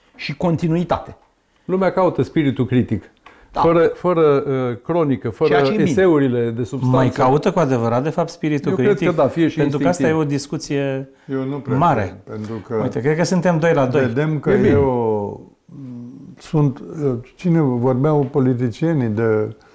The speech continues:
Speaker 4: două chestii paralele, nu știu ce.
Speaker 3: Român-,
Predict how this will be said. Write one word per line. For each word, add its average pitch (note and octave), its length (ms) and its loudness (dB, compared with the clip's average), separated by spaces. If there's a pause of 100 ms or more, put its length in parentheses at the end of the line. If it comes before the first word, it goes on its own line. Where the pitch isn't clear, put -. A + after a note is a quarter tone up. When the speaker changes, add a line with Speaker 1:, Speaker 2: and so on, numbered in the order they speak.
(460)
Speaker 4:
două B2+ 600 2
chestii C3 380 -4
paralele, A#2 600 0
nu A#2 160 -2
știu - 180 -2
ce. A2+ 280 -4 (280)
Speaker 3:
Român-, C3 240 2